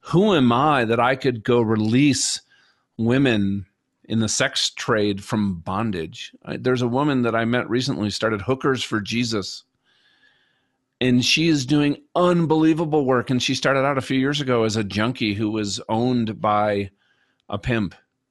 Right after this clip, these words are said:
And she has now released more women from bondage and discipled them and released them than anybody I personally know of. And when, so she first had this on her heart, what do you think went through her mind? Like,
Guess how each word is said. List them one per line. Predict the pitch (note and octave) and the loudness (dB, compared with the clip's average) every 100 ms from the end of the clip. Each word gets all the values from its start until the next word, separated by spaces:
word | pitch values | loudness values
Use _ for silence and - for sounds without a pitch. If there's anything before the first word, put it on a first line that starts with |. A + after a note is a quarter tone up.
| _ _ _ _ _ _ - | _ _ _ _ _ _ -6
And | A2 | -4
she | - C3 | -2 -2
has | A2+ | -2
now | B2 A#2+ | -2 0
released | A2+ A#2+ A2+ A#2 | 0 0 -2 -2
more | A2+ B2 A#2+ | -2 0 -2
women | A#2 B2 A2+ G#2 | 0 0 0 -2
from | G#2 G#2 | -2 -2
bondage | F#2 G2 A#2+ A2 G2+ F#2+ A2 - | -2 -2 -2 -2 -2 -4 -8 -4
and | G#2+ G#2 | -2 -4
discipled | G2+ G#2+ - - G2+ C3 C3+ B2 A2+ | -6 -6 -6 -2 0 0 -2 -4 -2
them | A#2 A2 G#2 G2 - - _ B2 | -4 -4 -6 -8 -12 -20 _ -2
and | A2+ | 0
released | G#2+ G#2+ A2+ D3 D3 - | 0 0 0 0 -2 -4
them | A#2 A2 G#2 G2 G2+ _ _ _ _ _ | -4 -2 -2 -4 -6 _ _ _ _ _
than | A#2+ A2 | -6 -2
anybody | C#3 E3+ C3+ A#2+ | 0 0 2 2
I | B2 A2 | 0 -2
personally | - C3 - A2+ G2+ | -2 -4 -2 -2 -2
know | G#2+ G#2 | -2 -6
of. | - - - _ _ _ _ _ _ _ _ - | -8 -14 -20 _ _ _ _ _ _ _ _ -4
And | B2 | 0
when, | A#2 | 0
so | C3 | 0
she | B2+ C3+ | 0 0
first | C3 C#3+ D3+ | 0 -2 -2
had | D#3+ D3 | -2 0
this | C3+ C3+ | 0 0
on | C3 A#2+ | 0 0
her | C3 A#2 | 0 0
heart, | C#3 C3 - - - | 0 0 -4 -18 -2
what | D3 | 2
do | G3+ | 2
you | |
think | - F3+ D#3+ | 2 0 2
went | E3+ | 0
through | D#3+ D#3+ | 0 2
her | D#3+ | 2
mind? | D3 E3+ F#2+ F#2+ | 2 0 -2 -4
Like, | G2+ G2 | -6 -6